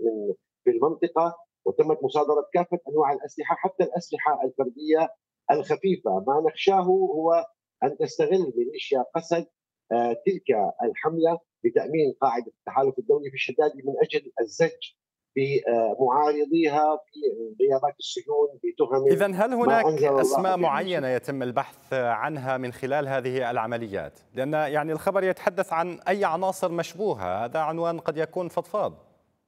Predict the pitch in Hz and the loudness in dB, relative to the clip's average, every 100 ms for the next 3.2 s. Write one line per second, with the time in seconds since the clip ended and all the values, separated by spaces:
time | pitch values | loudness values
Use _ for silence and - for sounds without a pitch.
0 | _ _ _ _ _ _ 135 202 190 139 | _ _ _ _ _ _ 0 2 2 2
1 | 139 135 190 190 175 160 160 156 147 190 | 0 0 0 2 0 2 2 2 0 -2
2 | 185 156 139 147 - 135 127 160 160 135 | -2 0 0 -2 0 0 0 -2 -4 -4
3 | 143 143 | -4 -4